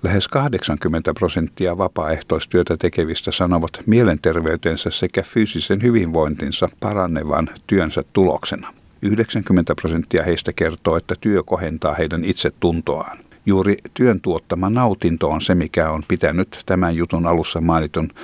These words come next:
St Vincent de Paul-järjestön vapaaehtoistyöntekijän Tony Crannin mukana toiminnassa viimeisen kolmenkymmenenviiden vuoden ajan.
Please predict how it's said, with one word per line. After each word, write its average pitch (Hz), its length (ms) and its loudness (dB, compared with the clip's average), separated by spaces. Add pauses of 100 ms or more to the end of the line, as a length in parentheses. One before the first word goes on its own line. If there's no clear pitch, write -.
(120)
St - 260 -4
Vincent 85 320 0
de 82 160 -2
Paul-järjestön 78 800 -2
vapaaehtoistyöntekijän 78 1400 -2 (200)
Tony 80 360 0 (140)
Crannin 78 500 -2 (300)
mukana 78 400 -2 (180)
toiminnassa 85 680 2 (300)
viimeisen 95 520 -2 (200)
kolmenkymmenenviiden 85 1160 2
vuoden 78 300 -2
ajan. 78 280 -4